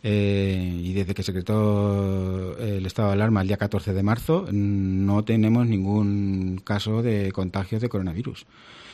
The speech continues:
Y las medidas que estamos utilizando son las de limpieza, la de la higiene del vehículo, que es más a fondo al finalizar el turno.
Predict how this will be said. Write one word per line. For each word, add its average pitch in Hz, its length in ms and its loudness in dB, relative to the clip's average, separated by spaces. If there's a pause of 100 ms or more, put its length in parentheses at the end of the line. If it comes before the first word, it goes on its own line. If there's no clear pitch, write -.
(120)
Y 98 140 -2
las 101 120 0
medidas 101 320 2
que - 100 0
estamos 107 240 0
utilizando 110 1040 4
son 101 320 0
las 95 120 0
de 95 80 0
limpieza, 101 520 -2
la 92 140 0
de 85 60 -2
la 85 80 -4
higiene 107 280 0
del 107 140 2
vehículo, 107 600 2
que 101 160 0
es - 160 -2
más 104 240 -2
a 107 60 -2
fondo 101 520 2
al 90 300 -4
finalizar 98 680 -2
el 107 140 2
turno. 143 400 4